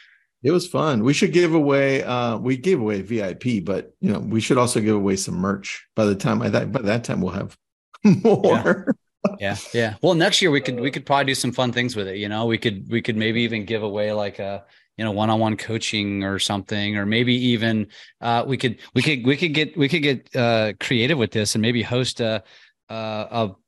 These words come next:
Speaker 2: a, a one hour mastermind with five people. There's, you know, the top, you know, whatever. We could, we could get really creative with this and make it super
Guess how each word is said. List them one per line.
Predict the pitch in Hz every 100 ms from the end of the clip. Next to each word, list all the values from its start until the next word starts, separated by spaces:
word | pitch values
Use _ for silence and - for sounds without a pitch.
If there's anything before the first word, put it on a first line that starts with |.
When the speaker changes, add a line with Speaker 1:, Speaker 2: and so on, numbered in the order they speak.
| _ -
Speaker 2:
a, |
a | 123
one | 104 123
hour | 123 123 127 131
mastermind | 123 123 - 131 113 104
with | 101 -
five | 117 113 113
people. | - 120 120 98 95
There's, | 98 98
you | 117
know, | 104 104
the | 104
top, | - 123 120 - -
you | 139
know, | 110
whatever. | 120 131 147 123 110
We | 120 165 196
could, | 277
we | 156 165
could | 175
get | 165
really | 151 143
creative | - 120 131 104
with | 101
this | 113 104
and | 107
make | 110 101
it | 104
super | - - 113 104